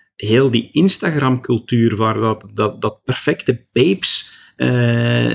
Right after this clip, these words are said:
zich moeten laten zien van, ik denk dat, dat jongeren, en daar ben ik ook heel bezorgd om, niet zozeer alleen omwille van het seksuele aspect, maar, maar ook omwille van het zelfbeeld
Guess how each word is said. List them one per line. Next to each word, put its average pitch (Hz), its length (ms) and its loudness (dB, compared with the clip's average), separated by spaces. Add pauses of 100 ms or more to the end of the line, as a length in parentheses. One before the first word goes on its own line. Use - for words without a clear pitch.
zich 117 240 -2
moeten 123 240 2
laten 107 320 -2
zien 110 380 0
van, 110 360 -4 (340)
ik 98 220 -6
denk 123 260 4
dat, - 260 -2
dat 113 240 -2
jongeren, 165 640 2 (240)
en 104 140 -2
daar 214 240 0
ben 202 120 2
ik 160 120 0
ook 117 160 2
heel 104 260 2
bezorgd 98 460 -4
om, 139 260 2
niet 123 140 4
zozeer 120 360 2
alleen 113 240 0
omwille 113 260 0
van 107 160 -2
het - 260 -10
seksuele - 720 2
aspect, - 640 -2 (240)
maar, 110 240 0
maar 107 160 0
ook 170 240 0
omwille 147 320 4
van 120 140 0
het 104 120 0
zelfbeeld 107 960 0